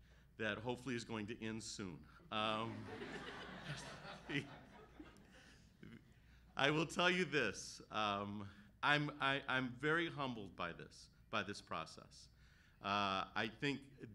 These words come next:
those who come in front of me know that. I think those lawyers who come in front of me understand that. And my, my role here is to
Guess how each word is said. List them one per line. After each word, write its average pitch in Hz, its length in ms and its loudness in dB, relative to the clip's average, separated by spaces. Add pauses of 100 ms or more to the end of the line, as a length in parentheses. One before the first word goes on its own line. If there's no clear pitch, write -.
those 143 240 2
who - 100 -8
come 127 220 -2
in 101 80 -2
front 139 240 -2
of 127 120 -4
me 113 100 -2
know 104 240 -2
that. 170 260 -4 (560)
I 117 100 2
think 120 260 -2
those 113 260 -2
lawyers 139 380 2
who 139 60 -4
come 127 240 -2
in 117 80 -2
front 123 240 -2
of 120 60 -4
me 120 100 -4
understand 127 640 -4
that. 156 280 -4 (520)
And 107 380 0 (100)
my, 135 680 4 (300)
my 143 480 2 (460)
role 156 320 2
here 78 400 -8 (560)
is 127 240 -2
to 135 100 -8